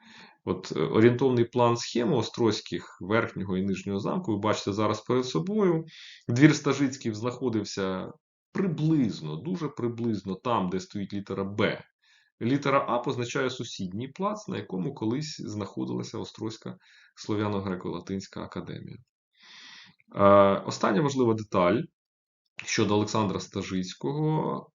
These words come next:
е, це те, що, е, разом із Анною Алоїзою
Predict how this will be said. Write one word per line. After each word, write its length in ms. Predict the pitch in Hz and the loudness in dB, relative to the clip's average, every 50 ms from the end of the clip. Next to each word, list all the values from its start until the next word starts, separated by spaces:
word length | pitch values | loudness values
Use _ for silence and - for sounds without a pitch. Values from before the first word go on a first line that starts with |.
| - 104 | -10 -6
е, 800 | 98 98 98 98 95 95 95 92 92 92 90 87 87 87 92 - - - _ _ _ _ _ _ _ - - - - _ | -4 -2 0 0 0 0 0 0 0 0 0 -2 -2 -4 -6 -8 -12 -18 _ _ _ _ _ _ _ -20 -20 -20 -20 _
це 160 | _ - - 117 | _ -6 -4 -4
те, 280 | 113 - 185 190 202 | -2 0 2 2 2
що, 680 | 190 196 - - - - 143 139 139 135 135 131 123 - - _ - | 2 2 2 2 2 4 4 4 6 6 4 2 2 0 -6 _ -6
е, 160 | 113 110 107 - - | -4 -4 -2 -2 2
разом 560 | 117 123 131 117 110 139 151 143 127 117 - | 4 6 6 6 4 2 2 2 2 0 -2
із 220 | - 117 107 98 - - | -2 -4 -4 -4 -4 -2
Анною 400 | 113 120 117 107 107 104 101 - | -2 0 0 0 0 -2 -2 -2
Алоїзою 800 | - 113 110 107 98 90 92 95 90 107 131 156 185 214 220 | -2 0 0 0 0 0 -2 -4 -4 -2 -2 -2 -2 -4 -6